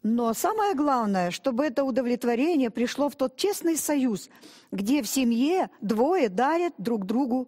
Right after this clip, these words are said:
любовь. Вот получается у нас иногда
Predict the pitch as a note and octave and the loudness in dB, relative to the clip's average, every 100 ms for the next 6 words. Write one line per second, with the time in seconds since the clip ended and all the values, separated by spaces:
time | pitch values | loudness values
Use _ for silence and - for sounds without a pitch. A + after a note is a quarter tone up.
0 | - A3+ A#3+ F#3 E3 E3+ _ _ _ _ | -4 -2 -2 0 -2 -4 _ _ _ _
1 | _ _ _ B3+ E4+ D4+ C#4 - E4 F4 | _ _ _ -4 -2 0 0 2 2 0
2 | - C4 C4 D4+ - B3 B3 A3 D4 E4 | 0 0 2 0 0 -2 -2 -2 -2 -2